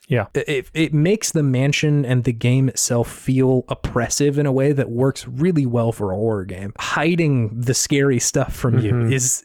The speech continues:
Speaker 2: is very scary.
Speaker 1: The suggestion of something scary is oftentimes scarier.
Speaker 2: Yes, yeah, exactly. And I think that works really, really well for horror games. Whereas, like, with the,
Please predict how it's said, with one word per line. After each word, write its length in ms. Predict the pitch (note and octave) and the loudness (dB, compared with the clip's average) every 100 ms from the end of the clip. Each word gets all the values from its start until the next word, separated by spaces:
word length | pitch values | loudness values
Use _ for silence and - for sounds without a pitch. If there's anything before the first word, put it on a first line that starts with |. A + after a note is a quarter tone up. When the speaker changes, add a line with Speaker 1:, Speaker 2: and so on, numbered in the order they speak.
| D#3 | -2
Speaker 2:
is 160 | F#3 - | 0 0
very 400 | D3 D3 F3 D3+ | 0 2 2 2
scary. 560 | - C#3 G3+ D3+ B2 - | 0 0 0 0 -4 -4
Speaker 1:
The 80 | C3 | -2
suggestion 600 | C3+ G#2+ E3 D#3 - A#2 | -2 0 0 0 0 -2
of 80 | A2+ | -2
something 280 | A2+ G#2+ | -2 -2
scary 360 | G2+ - A2 G#2 | -4 -2 0 0
is 80 | G#2 | 0
oftentimes 640 | G#2+ - G#2 G#2 G#2 - | -2 -4 -4 -2 -4 -4
scarier. 520 | - G#2+ G#2 G2+ A2+ - | -2 0 0 -4 -8 -2
Speaker 2:
Yes, 500 | D#3+ F3+ - - C#3+ | 0 0 -2 -4 0
yeah, 220 | C#3+ A2 | 0 0
exactly. 720 | A2+ B2 C3+ B2+ - - B2 - | -2 -2 -2 -2 -6 -8 -8 -2
And 120 | C#3 | 0
I 200 | C3+ C#3 | 0 0
think 200 | - D3+ | 0 -2
that 140 | A#2+ | -2
works 240 | C3 C3+ C3+ | -2 -2 -2
really, 300 | D#3+ E3 D3+ | 0 2 2
really 260 | C#3 B2 | 2 0
well 220 | G#2+ G#2 G#2+ | -2 -2 -2
for 140 | G#2+ | -4
horror 360 | B2+ B2 A#2+ G#2+ | 0 2 2 0
games. 400 | G#2 G2 G2 B2+ | -4 -6 -4 -2
Whereas, 380 | B2 B2+ A2+ C3 | 0 2 0 0
like, 240 | A#2+ - _ C#3 | -2 -4 _ -2
with 280 | B2+ - | -2 0
the, 360 | D3 C3 B2 | 0 2 2